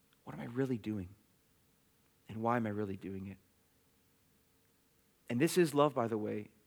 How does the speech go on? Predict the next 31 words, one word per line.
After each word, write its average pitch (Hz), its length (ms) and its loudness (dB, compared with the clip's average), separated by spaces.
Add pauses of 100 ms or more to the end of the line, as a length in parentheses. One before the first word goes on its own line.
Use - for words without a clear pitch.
(140)
Love 139 580 6
tells 156 400 2
you 127 140 0
of 120 100 0
the 120 80 -4
reality 120 640 4
of 113 160 -4
where 117 100 2
you're 110 140 2
headed. 107 360 -2 (1300)
An 120 80 -4
absence 151 380 4
of 120 40 -4
love 123 140 6
would 123 140 0
be 127 120 2
like, 117 220 2
"Mm, 139 220 -12
good 135 100 0
luck 143 240 -2
with 117 120 -6
that, 127 160 0
and 135 80 -4
we'll 113 80 -8
see 127 160 -6
how 127 120 0
it 117 80 -2
goes." 123 400 -6 (4000)
It's 113 160 -8
clear 127 260 2
here, 113 320 2